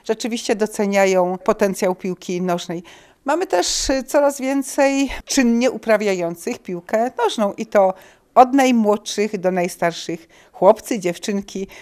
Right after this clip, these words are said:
Tak więc, y, myślę, że mamy to coś, co nas łączy, i to jest piękne, że tu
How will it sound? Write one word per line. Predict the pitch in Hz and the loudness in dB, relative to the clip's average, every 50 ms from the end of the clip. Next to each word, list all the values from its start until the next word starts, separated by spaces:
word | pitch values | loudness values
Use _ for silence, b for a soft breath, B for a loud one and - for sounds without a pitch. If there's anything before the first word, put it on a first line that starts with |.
| B B B | B B B
Tak | - 226 254 254 262 | -2 -2 -2 -2 -2
więc, | 269 269 254 254 254 247 - - - - - | 0 0 2 2 0 -2 -4 -8 -8 -4 2
y, | 240 220 220 220 214 214 220 - - - | 2 4 4 4 2 0 -4 -8 -8 -4
myślę, | 285 370 359 - - 277 262 - | -2 -2 -2 -2 -2 -2 -2 2
że | - 233 220 220 208 202 - | 4 6 6 6 4 0 -4
mamy | 247 285 311 302 262 262 | -2 0 0 0 0 -2
to | - - 214 208 202 | 0 0 2 2 2
coś, | 196 - - - 349 359 311 - - - | 0 -4 -10 -4 -2 -2 -2 -4 -8 -6
co | - 240 214 | -4 -2 0
nas | 214 202 208 - | 0 0 0 0
łączy, | 269 311 285 254 - - - 202 202 B B B B B B B B B B B B _ _ - | 0 0 2 0 0 0 0 0 0 B B B B B B B B B B B B _ _ -8
i | 254 262 247 233 233 _ - | -6 -4 -4 -4 -8 _ 0
to | 311 294 | 2 2
jest | 294 277 262 254 240 - - - - | 2 4 2 0 -2 -4 -10 -14 -14
piękne, | _ - 208 185 175 175 - - - 165 165 175 | _ 0 0 0 0 -2 -8 -8 -8 -8 -8 -8
że | - - - 208 202 190 196 202 190 - _ _ _ _ _ _ | -8 -6 0 2 4 4 4 4 2 -4 _ _ _ _ _ _
tu | - 359 359 359 339 | -2 2 2 2 0